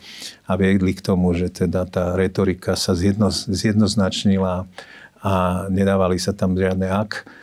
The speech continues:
ale už sa hovorilo o tom, že Slovensko je pripravené plniť všetky podmienky a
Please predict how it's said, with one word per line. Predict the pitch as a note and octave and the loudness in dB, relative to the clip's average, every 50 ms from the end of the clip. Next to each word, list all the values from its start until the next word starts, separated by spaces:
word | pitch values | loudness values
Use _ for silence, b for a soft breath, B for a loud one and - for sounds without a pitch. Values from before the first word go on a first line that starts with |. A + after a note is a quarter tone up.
| B B B - | B B B -2
ale | G2+ F#2 F#2+ | 0 2 2
už | F2+ F2+ F2+ | 2 2 0
sa | - - F2+ F2+ | 0 0 0 0
hovorilo | F#2 F#2 F#2+ F#2 F2 F2 F2 E2+ | 0 0 0 0 0 -2 -2 -4
o | - | -4
tom, | - F#2+ F2 | -4 -4 -4
že | F2 E2 E2+ F2 F2 E2+ E2+ - | -4 -4 -6 -8 -8 -10 -16 -20
Slovensko | - - - G2 F#2+ F2+ F2+ - - - F#2+ - | -12 -4 -2 -2 0 0 -4 -4 -4 -4 -6 -4
je | - | -4
pripravené | - G#2+ G2+ - G2 F#2+ F#2+ F#2+ G2+ F#2 F#2 | -4 -6 -4 -2 0 0 0 0 -2 -4 -4
plniť | F2+ - G#2 G2 F#2+ F2+ - | -2 -2 0 0 0 0 -2
všetky | - - G2+ - - G2+ | -6 -8 -10 -10 -10 -6
podmienky | - G#2+ G2 F#2+ F#2+ F#2+ F#2+ F#2+ - - | -4 -4 -2 -2 -2 -4 -4 -6 -4 -2
a | G#2 | -2